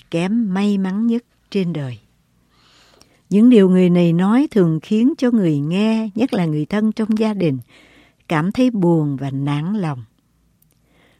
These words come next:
Thường thì chị em phụ nữ hay có tính bi quan, tính hay cằn nhằn như vậy hơn là quý ông. Quý vị có ở gần người có tính cằn nhằn bao giờ chưa?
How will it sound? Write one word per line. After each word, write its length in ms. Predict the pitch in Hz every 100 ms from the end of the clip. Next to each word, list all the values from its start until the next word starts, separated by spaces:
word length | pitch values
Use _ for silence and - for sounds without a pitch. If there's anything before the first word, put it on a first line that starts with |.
| _ -
Thường 540 | 185 170 156 147 135 - - _
thì 360 | - 170 147 139 -
chị 180 | 156
em 220 | 139 202 190
phụ 200 | 170 147
nữ 280 | 143 143
hay 200 | 190 196
có 180 | 180 196
tính 400 | - 202 220 254
bi 260 | 196 208 208 -
quan, 340 | 202 202 196 - _ _ _ _
tính 200 | 196 214
hay 220 | 240 220
cằn 300 | - 170 143
nhằn 440 | 151 147 139 127 117
như 180 | 165 175
vậy 280 | 151 131 - _ _ _
hơn 320 | - 196 190 165
là 340 | 147 131 120 _
quý 200 | 160 175
ông. 240 | - 147 123 _ _ _ _ _ _ _ _ _ _ _ _ _
Quý 120 | 254
vị 220 | 254 185 160
có 180 | 220
ở 260 | - 156 175
gần 300 | 190 170 156
người 240 | 156 151
có 160 | 135 196
tính 280 | - 220 277 -
cằn 280 | 165 135
nhằn 400 | 143 151 139 131 131 131 139
bao 140 | 180
giờ 240 | 165 151 123
chưa? 240 | - 160